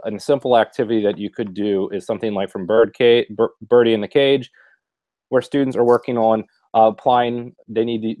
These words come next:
apply small amounts of force or large amounts of force depending on the distance they are from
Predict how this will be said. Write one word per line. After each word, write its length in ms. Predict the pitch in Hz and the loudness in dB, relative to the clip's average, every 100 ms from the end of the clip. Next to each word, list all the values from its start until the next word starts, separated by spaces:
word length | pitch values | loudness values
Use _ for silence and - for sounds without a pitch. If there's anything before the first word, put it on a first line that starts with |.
| - | -10
apply 320 | 113 - 107 | -6 0 0
small 360 | 101 - 120 123 | 0 -4 0 2
amounts 300 | 117 107 - | 2 -2 -6
of 80 | 101 | -10
force 320 | - 104 - | -4 -4 -4
or 140 | 101 | -6
large 260 | 101 117 113 | 0 2 0
amounts 260 | 113 104 - | -2 -4 -6
of 60 | |
force 220 | - 107 - | -4 -4 -6
depending 360 | - 107 101 | -10 -8 -6
on 100 | 101 | -6
the 80 | 95 | -6
distance 380 | 101 - 104 95 | -6 -8 -8 -4
they 140 | 101 | 0
are 180 | 95 95 | 2 0
from 360 | - 101 98 | 0 -2 -2